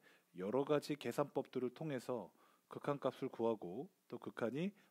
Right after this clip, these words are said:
발산하고 수렴하는지 판별하는 법들을 많이 배웠는데, 자, 그중에서 특별히 등비 수열이 어떻게 발산하고 어떻게 수렴하는지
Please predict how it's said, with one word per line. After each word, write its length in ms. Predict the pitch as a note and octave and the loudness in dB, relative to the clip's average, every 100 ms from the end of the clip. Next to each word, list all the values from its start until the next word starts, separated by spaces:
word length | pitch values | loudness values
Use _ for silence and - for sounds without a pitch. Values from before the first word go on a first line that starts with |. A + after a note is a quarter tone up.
| _ | _
발산하고 880 | A#2+ A#2 - C#3 C3 B2 D3 E3 D#3+ | 4 4 4 2 4 4 4 4 -2
수렴하는지 800 | - F#3 E3+ D#3 C#3 C3 D#3 D#3+ - - _ | 0 2 4 4 2 -2 -2 -2 -4 -20 _
판별하는 480 | - G#3 G3+ F3+ D#3 | 2 8 10 10 8
법들을 400 | B2+ - G#2 F#2+ - _ - | 2 2 -4 -4 -10 _ 4
많이 200 | B2 C3+ | 6 8
배웠는데, 580 | B2 A#2 G#2+ G#2+ C#3 - - - - | 6 4 2 0 -2 -4 -16 -20 4
자, 140 | C#3+ | 4
그중에서 760 | - C#3 F#3 G3 D3+ C#3 C#3 G#2+ | 6 2 4 4 4 4 4 2
특별히 560 | - - A#2 F#2 B2+ F#3 - - _ _ | -4 0 2 2 -4 -4 -10 -20 _ _
등비 460 | - C3+ D3 D3 G3 | -2 2 2 2 2
수열이 560 | F#3+ F3+ B2 G#2+ E2+ - _ _ _ _ _ _ | 4 6 6 4 -2 -6 _ _ _ _ _ _
어떻게 380 | - A#2+ E3+ F#3+ | 2 4 4 4
발산하고 880 | E3 C#3 - C#3+ C3 B2 F3 G#3 A3 _ _ | 6 6 6 4 4 4 4 4 0 _ _
어떻게 440 | A#2 A#2+ D3+ - D3 | 0 2 2 0 -2
수렴하는지 1000 | - A3 G#3 F3+ C3+ G2+ E2+ F#2 E3 | 2 2 4 4 2 -2 -6 -4 -4